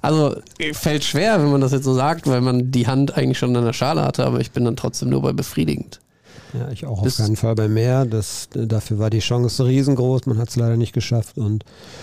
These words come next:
Speaker 2: es gab auch zu viele, äh, zu viele Phasen in der Saison, wo man, ja, das eigene Niveau auch deutlich verfehlt hat.
Speaker 1: Ja, du, du, das, aus dem Pokal darf man nicht außen vor lassen, wo man sich in Leipzig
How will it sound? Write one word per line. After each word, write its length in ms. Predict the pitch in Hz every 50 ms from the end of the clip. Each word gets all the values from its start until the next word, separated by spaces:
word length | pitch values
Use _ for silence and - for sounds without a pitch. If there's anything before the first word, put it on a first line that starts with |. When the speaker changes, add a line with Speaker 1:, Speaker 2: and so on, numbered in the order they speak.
| - - - - - - - - -
Speaker 2:
es 160 | - 127 -
gab 180 | - 117 120 117
auch 100 | 113 107
zu 140 | - - 131
viele, 1160 | - - 135 131 127 123 117 113 110 110 107 - - 107 104 104 104 101 101 95 92 90 107
äh, 20 | 120
zu 160 | - - - 117
viele 200 | - 123 113 104
Phasen 440 | - - - 117 113 117 113 117 113
in 80 | 113
der 140 | 113 113 110
Saison, 460 | 101 110 104 98 104 107 110 110 104
wo 100 | 98 98
man, 500 | 98 104 101 101 101 104 104 101 101 92 85 - - _ _ _ _ _ -
ja, 360 | 92 87 90 104 110 110 107 98 - - - - - - - - 196 196 190 - _ _ _ _ _ _
das 200 | - 113 - -
eigene 280 | 143 123 117 120 123 120
Niveau 400 | 117 113 107 104 107 113 123 123
auch 180 | 113 104 90
deutlich 340 | - - 120 135 139 131 107
verfehlt 460 | - 117 101 - 123 120 123 120 95
hat. 180 | 95 92 - - 120 - _ _ _ _ _ _ _ - - - -
Speaker 1:
Ja, 60 | 135
du, 100 | 135 127
du, 320 | 131 - - 147 143 143
das, 300 | - - 135 - - - - - - _ _
aus 180 | - 139 135 -
dem 120 | 151 135
Pokal 400 | 160 143 135 - 147 139 156 160
darf 200 | 151 156 151 151
man 200 | - 156 147 151
nicht 380 | 151 160 - - - - - - _ _ _ _ _ _ _ - _ -
außen 240 | - 156 151 151 135
vor 220 | - - 139 143 143
lassen, 360 | 143 143 143 - 151 139 131
wo 60 | 127
man 160 | 127 131 127
sich 120 | 127 135 131
in 100 | 139 139
Leipzig 600 | 139 131 123 - - - 127 123 - - - -